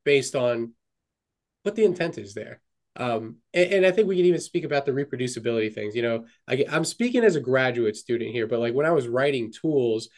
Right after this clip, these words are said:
I was the only one who needed to really run them. And it was, like, maybe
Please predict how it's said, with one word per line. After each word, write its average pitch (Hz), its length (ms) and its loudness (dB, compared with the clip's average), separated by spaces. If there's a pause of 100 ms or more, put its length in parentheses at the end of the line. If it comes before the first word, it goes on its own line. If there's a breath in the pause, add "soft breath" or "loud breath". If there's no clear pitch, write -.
(680 soft breath)
I 196 400 6
was 165 180 6
the 165 80 6
only 165 160 6
one 156 140 2
who 151 80 -4
needed 139 220 -2
to 135 80 -2
really 123 200 0
run 113 320 -4
them. 98 180 -16 (360)
And 139 100 4
it 135 80 4
was, 135 220 0
like, 123 220 0
maybe 165 500 4